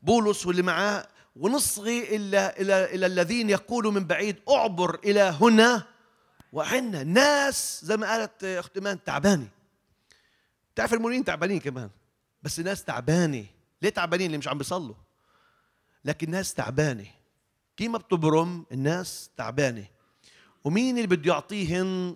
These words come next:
الرجاء؟ إحنا. إحنا الرجاء اللي إلنا في يسوع. إحنا نوصل الرجاء.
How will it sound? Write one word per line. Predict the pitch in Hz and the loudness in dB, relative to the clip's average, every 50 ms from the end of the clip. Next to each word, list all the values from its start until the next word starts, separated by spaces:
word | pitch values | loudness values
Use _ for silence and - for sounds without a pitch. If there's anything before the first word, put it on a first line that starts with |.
| - _ - | -10 _ -6
الرجاء؟ | 147 143 147 147 127 123 147 147 151 170 - - - - _ _ _ _ _ _ _ _ _ - | -2 0 0 0 0 2 2 4 4 2 0 -4 -12 -20 _ _ _ _ _ _ _ _ _ -14
إحنا. | 123 - - 95 101 - _ _ _ _ _ _ _ _ _ _ _ _ _ _ _ _ _ _ _ _ 170 | -12 -12 -14 -16 -20 -20 _ _ _ _ _ _ _ _ _ _ _ _ _ _ _ _ _ _ _ _ -4
إحنا | 170 - - 131 127 123 131 - 131 | -4 -4 -4 -6 -8 -10 -10 -12 -12
الرجاء | 123 127 135 123 160 180 - - | -10 -8 -6 -4 -4 -6 -6 -6
اللي | 143 135 139 135 - | -6 -6 -6 -2 -2
إلنا | 185 190 175 165 160 160 | -2 -2 0 -2 -2 -4
في | 160 - - 196 175 160 | -4 -6 -8 -4 -2 -2
يسوع. | 131 - - 156 131 107 - | -2 -2 -4 -6 -8 -8 -10
إحنا | - - 156 170 | -14 -10 -6 -4
نوصل | 170 165 170 196 - - - 151 131 | -2 0 0 0 -2 -2 -6 -6 -6
الرجاء. | 135 127 131 120 143 156 139 - - | -6 -6 -6 -4 -4 -4 -4 -4 -8